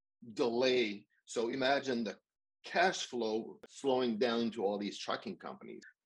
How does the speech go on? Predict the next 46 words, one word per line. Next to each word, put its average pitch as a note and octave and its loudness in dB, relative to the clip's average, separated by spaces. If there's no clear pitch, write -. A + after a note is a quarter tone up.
Pick B2+ 8
up B2+ 2
the C#3 2
goods C#3 4
at A2 -2
the A#2 -2
distribution A2 -4
te-, G#2+ -4
center, G#2 -4
get B2+ -2
to B2+ -4
the A#2+ 4
Walmart A2 2
store. G2 -4
Uh, F#2 -4
I F#2+ 0
think B2+ -8
the G#2+ -6
contract A2 -2
says G2 0
you G2+ -2
have G2 0
about F2+ -4
thirty C3+ 4
minutes A2 0
to G2+ 0
offload F#2+ -4
the - -12
truck. C#3 8
If - -4
it G2 -4
takes - -4
longer, D#3+ 8
I D3 8
can C#3+ -4
bill B2 4
you A2+ -2
additional A2+ -6
surcharges. - -10
I A#2 4
can A2+ 0
bill G#2+ 2
you A2 0
for A#2 2
waiting C#3 2
time. - -14